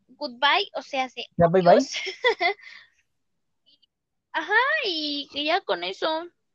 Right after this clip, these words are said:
Speaker 1: o que igual si tú te quieres ir, tienes que preguntarle, ¿no? Que si te deja irte y ese tipo de cosas.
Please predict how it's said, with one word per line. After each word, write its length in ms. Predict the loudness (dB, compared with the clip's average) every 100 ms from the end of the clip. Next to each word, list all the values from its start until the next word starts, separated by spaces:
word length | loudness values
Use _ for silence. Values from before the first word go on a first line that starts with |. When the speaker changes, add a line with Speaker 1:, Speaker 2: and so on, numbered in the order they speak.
| -6
Speaker 1:
o 100 | -4
que 80 | -2
igual 180 | 2 2
si 80 | 0
tú 140 | -6
te 120 | -6
quieres 200 | -6 -4
ir, 160 | -4 -8 _ -20 _
tienes 220 | -8 -4
que 120 | -2
preguntarle, 640 | -2 -2 -4 -4 -4 -2 -6
¿no? 180 | -8
Que 80 | -10
si 100 | -16
te 120 | -10 -8
deja 500 | -8 -6 -6 -6 -10 -20 _ _ _ _ _ _ _ _
irte 420 | -4 -2 -2 -2
y 60 | -4
ese 100 | -6
tipo 200 | -6 -2
de 140 | -2 -2
cosas. 420 | -2 0 -2